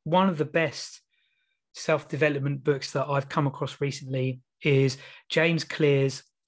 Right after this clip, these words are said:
Atomic Habits. Now, what he says is that a habit is made up of four things: a cue,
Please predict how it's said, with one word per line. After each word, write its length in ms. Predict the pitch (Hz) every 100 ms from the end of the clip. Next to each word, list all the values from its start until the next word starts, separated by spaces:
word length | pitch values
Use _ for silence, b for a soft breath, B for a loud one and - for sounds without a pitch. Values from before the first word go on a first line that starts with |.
| -
Atomic 420 | - - 147 127
Habits. 520 | 156 139 120 - - _ _ _ _ _ _ -
Now, 340 | 147 143 143 B B B
what 180 | 151 139
he 180 | 175 226
says 440 | - 139 123 131 - _ _
is 140 | 160
that 320 | 143 139 139 B B B -
a 60 |
habit 540 | 127 185 202 156 143 - _
is 140 | - 135
made 300 | 151 151 147
up 220 | 139 -
of 200 | 131 - _
four 500 | - - - 214 247
things: 600 | - 117 110 113 - - b b b b -
a 60 |
cue, 680 | - - - 185 190 208